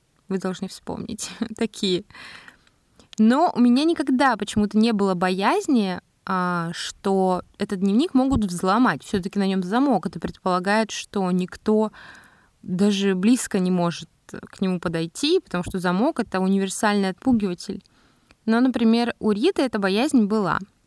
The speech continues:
И сейчас я зачитаю её рассказ. Параноиком я была всю жизнь.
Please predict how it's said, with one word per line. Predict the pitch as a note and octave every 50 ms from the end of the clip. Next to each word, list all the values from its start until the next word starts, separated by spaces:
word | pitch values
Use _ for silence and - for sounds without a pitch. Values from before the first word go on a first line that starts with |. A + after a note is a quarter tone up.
| _ _
И | G#3
сейчас | - - B3+ C4 - -
я | B3
зачитаю | G3 G3 F#3+ - - - _ F#3 G3 A#3 C#4 D4 C#4
её | A#3 G3+ F#3 F3 E3 F3 F#3 G3+ A3 C4+ - - -
рассказ. | - - - - - - - - - - _ _ _ _ _ _ _ _ _ _ _ _ _ _ _ _
Параноиком | - G#3 G3+ G3+ G3 G3+ A#3+ D4 F4 F#4 - D#4 C#4 A#3+
я | G#3+ G#3+ A3+ B3
была | A3+ G3 F#3 G#3+ A#3+
всю | - - -
жизнь. | F#3 F3 F3 E3 D#3+ - - G#3+